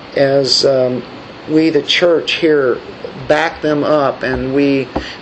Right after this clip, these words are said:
we extend the thanksgiving, uh,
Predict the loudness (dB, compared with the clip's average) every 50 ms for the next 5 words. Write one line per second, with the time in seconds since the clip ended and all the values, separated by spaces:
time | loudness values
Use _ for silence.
0 | -4 0 2 4 4 4 4 2 2 2 0 0 0 0 -2 -2 0 0 0 2
1 | 2 2 2 0 0 -2 -2 -4 -8 -4 0 2 4 4 4 0 -2 -4 -8 -10
2 | -10 -10 -10 -6 -2 0 0 2 2 0 2 2 2 2 2 2 0 0 -2 -4
3 | -6 -6 -4 -2 -2 -2 -2 -6 -8